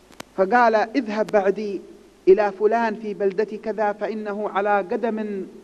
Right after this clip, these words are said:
راسخة من الصدق والعبادة." فذهب إلى الثاني وعند حضور الموت أحاله على الثالث، ولما ذهب إلى الثالث وخدمه مدة من الزمان يتعلم منه ويتعبد معه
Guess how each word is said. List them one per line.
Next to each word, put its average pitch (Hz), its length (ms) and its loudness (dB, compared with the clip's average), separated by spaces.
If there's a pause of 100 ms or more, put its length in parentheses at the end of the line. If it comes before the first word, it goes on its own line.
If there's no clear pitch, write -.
راسخة 190 600 -2
من 208 220 -4
الصدق 196 500 -6
والعبادة." 185 640 0 (580)
فذهب 233 380 2
إلى 220 220 4
الثاني 226 500 -2
وعند 208 380 -2
حضور 214 540 0
الموت 220 420 -2
أحاله 208 640 2
على 196 160 2
الثالث، 226 460 -4 (540)
ولما 226 360 2
ذهب 233 320 -2
إلى 214 200 2
الثالث 220 540 -4
وخدمه 226 640 -2
مدة 226 440 -2
من 208 200 -6
الزمان 208 480 -4
يتعلم 208 760 -2
منه 214 240 -4
ويتعبد 196 760 2
معه 214 320 2